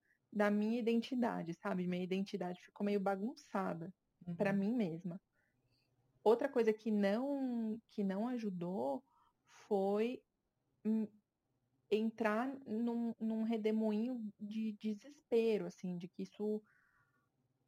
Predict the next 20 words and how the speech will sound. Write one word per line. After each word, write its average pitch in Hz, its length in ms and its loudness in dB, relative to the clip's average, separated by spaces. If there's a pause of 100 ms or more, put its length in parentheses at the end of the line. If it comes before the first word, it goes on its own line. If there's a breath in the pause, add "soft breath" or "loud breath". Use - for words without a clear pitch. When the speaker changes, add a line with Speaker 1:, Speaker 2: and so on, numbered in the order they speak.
(440)
Speaker 1:
outras 226 320 2
pessoas 214 240 0
não 220 120 0
devem 214 220 2
ter 208 80 -6
passado, 202 500 -4
não 208 160 2
deve 196 180 0
ter 202 100 -8
sido 196 240 -4
tão 190 140 0
ruim, 202 220 0
vai 220 120 2
dar 202 120 0
tudo 190 200 -2
errado, 196 520 -2
meio 202 180 -2
que - 140 -8
um 220 120 0
pessimismo. 196 800 -4